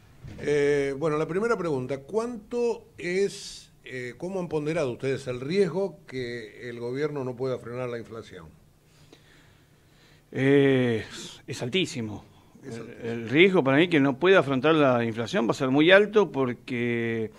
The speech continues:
Speaker 2: eh, va, va a haber que tirar todos los números a la basura, porque vamos a estar partiendo de siete puntos de déficit fiscal consolidado, porque estamos proyectando que caiga cinco, pero si no baja la inflación se quedan siete.
Speaker 1: Sí, sí.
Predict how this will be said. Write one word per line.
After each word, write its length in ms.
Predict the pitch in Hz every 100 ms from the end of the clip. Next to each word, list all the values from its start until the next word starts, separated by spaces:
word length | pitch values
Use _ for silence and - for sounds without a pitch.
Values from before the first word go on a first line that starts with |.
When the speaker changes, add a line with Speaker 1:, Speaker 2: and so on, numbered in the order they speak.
| - - _ _ _ _ -
Speaker 2:
eh, 500 | 127 113 110 110 101 - - -
va, 180 | 143 151
va 120 | 160
a 20 | 190
haber 140 | 214
que 80 | 160
tirar 240 | 135 170 151
todos 140 | 156
los 100 | 135
números 280 | 151 147 120
a 40 |
la 80 | 120
basura, 420 | 117 139 143 170 - _ _ _
porque 240 | 123 113 127
vamos 240 | 151 131
a 40 |
estar 180 | 131 139
partiendo 840 | 127 120 - 147 156 160 165 170 147
de 320 | 123 120 110
siete 340 | - 165 151 135
puntos 320 | 131 147 127
de 60 | 131
déficit 320 | 123 117 110
fiscal 320 | 117 - 139
consolidado, 760 | 123 113 117 135 180 143 180 - - _ _ _ _ -
porque 120 | 113
estamos 200 | 123 143
proyectando 720 | 135 123 113 - 185 220 170
que 120 | 123
caiga 260 | 113 123 131
cinco, 380 | 131 247 247 151
pero 140 | 120
si 120 | 156
no 100 | 120 131
baja 180 | 120
la 80 | 120
inflación 340 | 110 117 147 175
se 100 | 113
quedan 180 | 120 120
siete. 440 | 214 185 160 170 -
Speaker 1:
Sí, 60 | -
sí. 60 | -